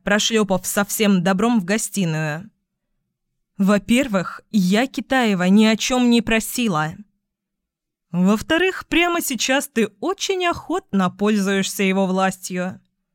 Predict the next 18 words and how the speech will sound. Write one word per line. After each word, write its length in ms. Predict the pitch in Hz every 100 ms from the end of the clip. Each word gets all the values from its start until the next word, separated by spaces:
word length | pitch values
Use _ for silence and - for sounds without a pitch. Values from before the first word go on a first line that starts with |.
| _ _ _ _
ехидно 680 | 185 185 202 - 214 170 190
перебил 540 | - 202 208 180 208
ее 200 | 190 202
Ветров. 680 | 214 190 185 175 175 - - _ _ _ _ _ _ _ 180
Выдернул 600 | 233 311 269 240 220 214
из 120 | 190
вороха 380 | 208 233 208 202
белья 500 | 170 196 214 220 220
в 60 |
ее 220 | 180 190 190
руках 380 | 180 196 202
простыню 580 | - 185 - 233 294 381
и 140 | 370 302
начал 420 | 302 359 359 320
стелить 500 | - 240 226 294 -
себе 240 | 220 196
на 140 | 233 190
диване. 600 | 180 185 190 185 190